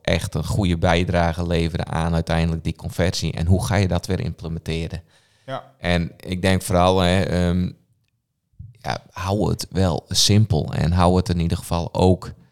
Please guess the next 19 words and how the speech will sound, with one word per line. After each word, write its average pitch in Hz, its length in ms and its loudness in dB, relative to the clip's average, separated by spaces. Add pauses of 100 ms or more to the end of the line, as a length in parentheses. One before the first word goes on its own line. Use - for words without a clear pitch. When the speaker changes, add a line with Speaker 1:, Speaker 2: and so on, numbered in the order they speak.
(1300)
Speaker 1:
inzichtelijk. 104 840 4
En 92 360 4
dat 90 200 4
je 92 80 2
denkt, 82 240 0
hier 90 260 2
kan 104 240 4
ik 90 120 2
wat 87 180 0
mee. 82 280 4
Want 87 180 2
anders 92 260 4
ga 95 140 2
je 92 140 6
alleen 95 360 6
maar 98 180 6
bezig 92 380 4
met 87 200 2
attributiemodellen. 127 1080 4